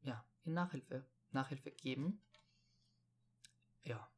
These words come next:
da geht halt, auf dieser Seite geht nur Nachhilfe, auf den anderen kannst du jede Dienstleistung anbieten. Aber ich denke, ich habe dir einen guten Überblick gegeben und hoffe, dass dir dieses Video gefallen hat. Gib doch einen Like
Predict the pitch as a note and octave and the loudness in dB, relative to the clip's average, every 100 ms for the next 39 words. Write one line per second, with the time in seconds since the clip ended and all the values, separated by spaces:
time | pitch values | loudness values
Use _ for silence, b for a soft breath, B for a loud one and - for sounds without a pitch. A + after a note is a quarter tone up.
0 | - B2+ C3 C3 B2+ B2+ A#2+ A#2+ C3+ B2+ | 0 4 4 4 2 2 -2 2 4 4
1 | B2 C3 C3+ C3 B2 C#3+ F3 E3+ D3+ - | 2 -2 0 2 4 4 4 4 2 0
2 | - A#2+ B2 B2 B2+ B2 C#3 C3+ C#3 C#3 | -2 2 2 0 -2 -4 -2 0 0 0
3 | C#3 C#3 C3+ C3+ C3+ C3 C3 C3+ - C3+ | -4 0 -2 -2 0 0 0 -2 -2 -6
4 | - b b b b - - - C3 C3+ | -10 b b b b -12 -10 2 4 4
5 | C#3 C3+ - C3 C3 C#3 E3+ D#3 E3 D#3+ | 0 -4 0 -2 0 -2 0 2 2 2
6 | D3 - - D3+ C#3 C#3 B B B B | -4 -4 -4 0 0 -2 B B B B
7 | B - C3+ C3 - C#3+ C#3+ C#3+ - - | B -6 -2 -2 2 2 2 0 0 -4
8 | C#3 C#3+ C#3 C#3+ D3 D3 C3+ - E3 F3+ | -6 -6 -4 0 0 0 2 8 10 10
9 | F#3 F3+ - C#3+ - C#3+ C3+ C3 C3+ C#3+ | 10 6 -4 -6 -6 -6 -2 -2 -2 -2
10 | B2 B2+ D#3 | 2 4 2